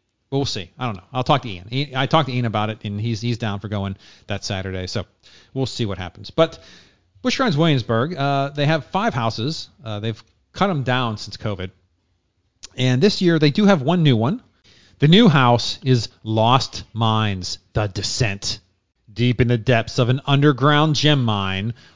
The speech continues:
once human inhabitants shielded their riches after being trapped below the earth for generations.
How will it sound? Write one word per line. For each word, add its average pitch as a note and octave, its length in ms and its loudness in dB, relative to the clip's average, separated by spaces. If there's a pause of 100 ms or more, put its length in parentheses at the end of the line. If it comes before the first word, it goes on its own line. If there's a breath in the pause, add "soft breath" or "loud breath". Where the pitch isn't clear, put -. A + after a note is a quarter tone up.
once C#3+ 360 2
human G#3 320 2
inhabitants B2+ 800 0 (160 loud breath)
shielded A#2+ 600 0
their G#2+ 160 2
riches G#2+ 480 -2
after A2+ 340 -4
being A#2+ 240 -2
trapped - 600 -2 (440 loud breath)
below A2+ 440 2
the A2+ 260 0
earth A2 280 -4
for G2 140 -10
generations. G2+ 840 -6